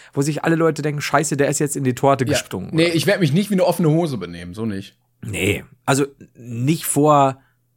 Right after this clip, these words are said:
Speaker 1: N-, ja, kommt drauf an, wann die Hochzeit ist. Aber meistens ist man ja trotzdem schon, ab achtzehn Uhr ist ja eher schon alles
Speaker 2: Ja, aber wär ein cooler
Speaker 1: Salam und
Speaker 2: Prank, wenn die
Speaker 1: Gomera.
Speaker 2: die Torte springen würde, oder?
Speaker 1: Würde ich's, würde ich's feiern? Würde
Speaker 2: Oder
Speaker 1: ich dann
Speaker 2: au-
Speaker 1: hinter einem Vorhang stehen und dich filmen? Ja.
Speaker 2: <laughs> Oder aus der Torte kommen.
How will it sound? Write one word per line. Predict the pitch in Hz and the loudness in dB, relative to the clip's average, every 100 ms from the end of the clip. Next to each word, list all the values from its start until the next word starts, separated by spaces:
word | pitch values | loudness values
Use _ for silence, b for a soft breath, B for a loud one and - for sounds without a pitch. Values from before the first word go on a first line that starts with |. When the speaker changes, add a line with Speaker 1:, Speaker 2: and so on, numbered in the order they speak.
| _ - | _ -6
Speaker 1:
N-, | 131 139 123 - - - | -4 -4 -8 -14 -14 -6
ja, | 120 | -4
kommt | 101 104 | -4 -2
drauf | 98 | -2
an, | 107 | -2
wann | 104 | 0
die | 107 | 0
Hochzeit | 127 - 87 | -2 -4 -8
ist. | 90 | -6
Aber | 110 | -4
meistens | 107 113 123 120 | -2 -2 -4 -6
ist | - 120 | -4 -4
man | 107 | -4
ja | 90 | -6
trotzdem | 95 - 101 | -8 -8 -6
schon, | 107 - | -6 -6
ab | 110 | -6
achtzehn | - - 131 | -6 -4 -4
Uhr | 127 | -2
ist | 107 | -2
ja | 98 | -2
eher | 101 | -4
schon | 101 - | -4 -6
alles | 92 90 - - B B | -8 -8 -10 -12 B B
Speaker 2:
Ja, | 92 - | -12 -2
aber | 143 | 4
wär | 165 | 4
ein | |
cooler | 131 117 | 6 6
Speaker 1:
Salam | 233 104 | 6 6
und | |
Speaker 2:
Prank, | 285 247 - | 6 6 4
wenn | 95 | 4
die | |
Speaker 1:
Gomera. | 98 92 | 2 0
Speaker 2:
die | |
Torte | 120 113 113 | 0 -2 -2
springen | - 101 95 | -8 -8 -6
würde, | 92 90 | -6 -4
oder? | 131 226 403 _ _ B B B B B _ - | -4 -4 -8 _ _ B B B B B _ -8
Speaker 1:
Würde | 127 127 165 | -2 2 2
ich's, | 120 - - - | 0 -6 -10 -2
würde | 135 160 | 0 2
ich's | 254 - - | 0 -2 0
feiern? | 139 175 226 294 - | 2 2 0 -4 -2
Würde | 131 156 | 0 4
Speaker 2:
Oder | 151 165 | 4 4
Speaker 1:
ich | |
dann | - 190 | 4 4
Speaker 2:
au- | |
Speaker 1:
hinter | 196 196 | 6 4
einem | 180 | 2
Vorhang | 160 180 185 208 | 2 2 2 0
stehen | - 220 214 | -2 -2 -2
und | 185 165 | -2 -4
dich | - | 0
filmen? | 180 214 262 | 2 2 -2
Ja. | 156 95 104 285 _ | -2 -2 -4 -8 _
Speaker 2:
<laughs> | _ - | _ -2
Oder | 175 - | 2 4
aus | 262 359 | 4 2
der | - 180 | 2 0
Torte | 151 120 135 | 2 0 0
kommen. | 127 104 95 | -4 -6 -6